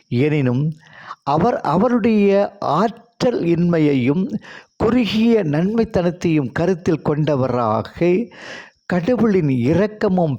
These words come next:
பேராற்றலும் இல்லாமல் எவராலும் எதுவும் செய்ய இயலாது என்று உணர்ந்தவராக, தனது சொந்த பலத்தால் செய்ய இயலாதவற்றை நிறைவேற்றிட அவற்றை தந்து உதவிட வேண்டும் என்று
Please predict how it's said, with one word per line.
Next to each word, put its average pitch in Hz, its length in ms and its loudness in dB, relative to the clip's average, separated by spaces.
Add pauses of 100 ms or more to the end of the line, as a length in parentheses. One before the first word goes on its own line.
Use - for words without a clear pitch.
(140)
பேராற்றலும் 175 920 0
இல்லாமல் 156 1160 0
எவராலும் 135 920 0 (160)
எதுவும் 143 560 2
செய்ய 160 640 0
இயலாது 147 1080 0 (340)
என்று 143 400 0
உணர்ந்தவராக, 127 1300 0 (720)
தனது 180 360 2
சொந்த 262 500 0
பலத்தால் 160 640 0
செய்ய 175 500 2
இயலாதவற்றை 170 1080 0
நிறைவேற்றிட 139 1120 0 (680)
அவற்றை 143 720 0
தந்து 202 580 2
உதவிட 147 680 0
வேண்டும் 165 480 0
என்று 127 800 -2